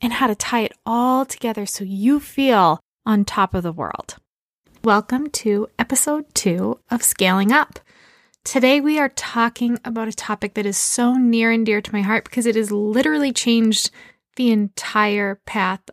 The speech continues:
of my future. And I feel like it's something that business owners or entrepreneurs or people who wanna break into entrepreneurship or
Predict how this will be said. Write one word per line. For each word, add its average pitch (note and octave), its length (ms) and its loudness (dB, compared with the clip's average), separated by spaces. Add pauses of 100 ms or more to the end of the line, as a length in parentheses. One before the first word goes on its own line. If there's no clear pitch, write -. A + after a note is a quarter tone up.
of G3+ 260 -6
my F#3+ 200 -4
future. - 600 -10
And A3 80 2
I A3 120 4
feel C#4+ 400 -4
like C#4+ 340 -2 (500)
it's - 200 0
something C#4+ 800 0
that G#3+ 680 -2 (440)
business C#4 420 4
owners C4+ 500 0
or - 200 -8
entrepreneurs B3 720 2
or A3 80 0
people C4+ 300 -2
who C4 100 -2
wanna B3+ 180 2
break A3 480 -2
into C4 300 2
entrepreneurship B3 880 -2
or - 140 -6